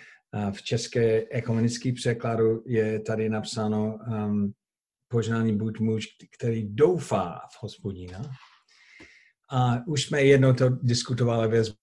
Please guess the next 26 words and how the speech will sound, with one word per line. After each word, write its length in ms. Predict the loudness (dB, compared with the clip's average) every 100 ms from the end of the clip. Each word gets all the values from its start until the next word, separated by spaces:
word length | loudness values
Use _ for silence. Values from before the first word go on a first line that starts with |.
| _ _ _ _ -6
sboru, 400 | -2 0 -2 -2
ale, 400 | -2 0 -2 -4
eh, 200 | -4 -6
často, 340 | -2 -4 -2 -4
když 200 | -2 -2
my 100 | -2
s-, 280 | -4 -8 -4
máme, 400 | -2 0 -4 -4
máme 380 | -4 -4 -2 -4 -6 -8 -6 -6 -6 -6
slovo, 320 | -4 -4 -4
nebo 280 | -4 -4 -8 _ _ -12
chápeme 340 | -8 -4 -4 -4
slovo 360 | -4 -4 -2
naděje 540 | 0 2 2 2 2 2
nebo 240 | 0 0
douf-, 400 | 0 0 -2 -10 -6
doufání, 800 | 0 0 0 -4 0 0 0 -2 -6 -20 -8 2
je, 440 | 4 4 2 2
je 60 | 4
něco 320 | 4 4 2
jako 260 | 0 -2
„doufám, 680 | 2 4 4 2 0 4 4
že 140 | 4
dneska 500 | 0 -2 -4 -2 -2
nebude 300 | -2 -2 -4 -6
pršet“, 460 | -10 -10 -4 -2